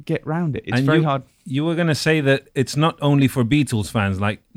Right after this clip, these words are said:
Speaker 2: n-, non-Beatles fans can get something out of this?
Speaker 1: I think so. Like, my wife isn't a big Beatles fan,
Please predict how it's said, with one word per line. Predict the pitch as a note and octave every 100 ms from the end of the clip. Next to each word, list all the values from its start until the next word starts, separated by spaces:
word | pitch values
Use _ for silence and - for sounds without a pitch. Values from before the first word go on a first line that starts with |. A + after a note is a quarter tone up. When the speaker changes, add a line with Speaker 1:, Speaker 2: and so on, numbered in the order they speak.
| -
Speaker 2:
n-, | B2+ A#2+
non-Beatles | C#3+ D3+ C#3+ C#3+ C#3+ C3 -
fans | C3+ C3+
can | - B2
get | A#2+ A#2+
something | - B2 B2
out | A#2+ B2+
of | C3+
this? | F3 F#3+ - - - - - - - - - _
Speaker 1:
I | C4+ F#4+
think | - - B3+ F3+
so. | - A#2+ -
Like, | G2 G#2+
my | E3+
wife | G#3 B3 B3+ G3+
isn't | E3+
a | A2
big | G#2 F#2
Beatles | F#2+ F#2 D#2+ -
fan, | A#1 G1+ -